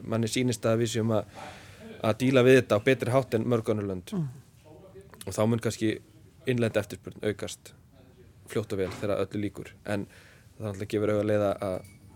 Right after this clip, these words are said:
Speaker 1: ferðamenn erlendis frá, ég meina, þeir eru ekki að fara að bóka.
Speaker 2: Mm.
Speaker 1: En að sama skapi, þegar að öllu léttir, að þá ímyndar maður sér og vonar að það, að eftirspurnin muni að einhverju leyti safnast upp. Að það verði bara pínu allt vitlaust þegar, þegar allt fer af stað aftur.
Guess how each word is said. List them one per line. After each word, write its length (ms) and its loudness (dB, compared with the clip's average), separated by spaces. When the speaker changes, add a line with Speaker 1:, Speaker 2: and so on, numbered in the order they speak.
Speaker 1:
ferðamenn 540 -2
erlendis 320 0
frá, 160 -6
ég 160 -12
meina, 160 -12
þeir 300 -4
eru 100 -8
ekki 180 -12
að 60 -6
fara 100 -4
að 40 0
bóka. 260 -2
Speaker 2:
Mm. 200 -6
Speaker 1:
En 100 -6
að 80 -6
sama 200 4
skapi, 340 2
þegar 360 4
að 260 2
öllu 180 -4
léttir, 300 -2
að 80 0
þá 260 4
ímyndar 320 4
maður 160 -4
sér 220 -4
og 140 -2
vonar 360 4
að 160 -2
það, 300 -2
að 180 -6
eftirspurnin 560 -2
muni 160 2
að 80 4
einhverju 220 -2
leyti 180 -6
safnast 320 -4
upp. 360 -12
Að 160 -6
það 100 -2
verði 320 6
bara 180 0
pínu 280 -4
allt 160 -6
vitlaust 400 -10
þegar, 220 -6
þegar 380 -10
allt 240 -12
fer 100 -6
af 60 -12
stað 180 -4
aftur. 280 -12